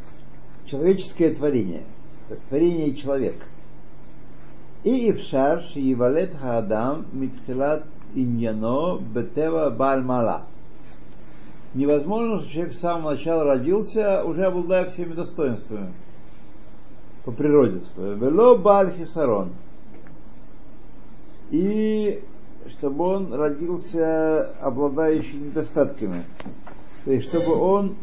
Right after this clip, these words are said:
его достоинства и недостатки были врожденные у него. Моше и Ифшар, Шиивалет Адам, Бетева, Баль Малаха, Мин Гамах Малахот. Так же, как невозможно, чтобы человек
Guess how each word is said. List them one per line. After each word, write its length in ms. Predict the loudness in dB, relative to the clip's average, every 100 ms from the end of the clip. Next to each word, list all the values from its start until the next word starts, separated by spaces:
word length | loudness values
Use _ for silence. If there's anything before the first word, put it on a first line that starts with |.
| -4 -2
его 360 | 0 2 2
достоинства 720 | 2 0 0 0 0 0 -2 -4
и 120 | -2
недостатки 600 | -2 -2 -2 -2 -2 -4
были 220 | -2 -2
врожденные 800 | 0 0 0 2 2 2 0 -2
у 40 |
него. 320 | -2 -2 -4 -4 -6 -6 -6 -6 -6 -6 -6 -6 -6 -6 -6 -6 -6 -6 -6 -6 -4
Моше 340 | 2 4 4 2
и 320 | 0 0 0
Ифшар, 380 | 0 2 2 2
Шиивалет 640 | 2 2 4 2 2 2 2
Адам, 500 | 2 2 0 0 -2
Бетева, 920 | -2 2 2 4 4 6 6 4 -2 -2
Баль 320 | 4 6 6 4
Малаха, 680 | 0 0 0 0 0 0
Мин 200 | -2 -4
Гамах 440 | -4 -4 -2 -4 -4
Малахот. 460 | -4 -4 -4 -6 -6 -6 -6 -6 -6 -6 -2
Так 240 | 4 6 6
же, 60 |
как 200 | 4 2
невозможно, 800 | 2 4 4 4 2 2 2 0
чтобы 300 | 0 0 0 0
человек 560 | 0 2 4 2 0